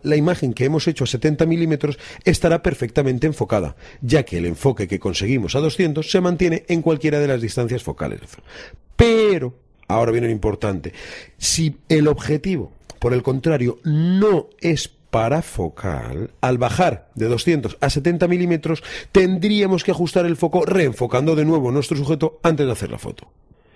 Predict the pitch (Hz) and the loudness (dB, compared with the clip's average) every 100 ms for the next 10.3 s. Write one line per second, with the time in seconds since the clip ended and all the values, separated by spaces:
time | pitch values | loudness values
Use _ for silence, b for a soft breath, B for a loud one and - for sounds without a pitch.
0 | b - - - 127 135 151 123 107 B | b -12 -2 2 2 4 0 -2 -8 B
1 | B 123 156 180 175 185 160 175 165 151 | B -2 0 2 2 0 0 0 0 2
2 | 156 160 151 - - - - 120 131 147 | 2 2 0 -8 -14 -10 -2 0 2 2
3 | 147 143 147 127 143 135 87 - 107 107 | 4 2 0 0 2 2 -2 -4 -2 -2
4 | 95 101 - 139 117 107 _ _ 104 110 | 0 -2 0 0 0 -8 _ _ -4 0
5 | 104 - 101 101 135 139 139 127 - 156 | -2 -2 -2 0 0 0 0 -2 0 2
6 | 120 120 B B 120 - 147 127 76 80 | 2 -4 B B -4 0 0 0 -4 -2
7 | 151 135 - - 110 120 156 - - 117 | 0 -2 -6 -8 -2 0 0 0 -4 -4
8 | 87 78 78 92 110 95 143 135 151 139 | -4 -6 -4 -2 -2 -2 -2 -2 -2 -2
9 | 143 B B - 123 139 139 139 139 120 | -4 B B -2 -2 0 0 0 -2 -4
10 | - 113 127 | -2 -2 -2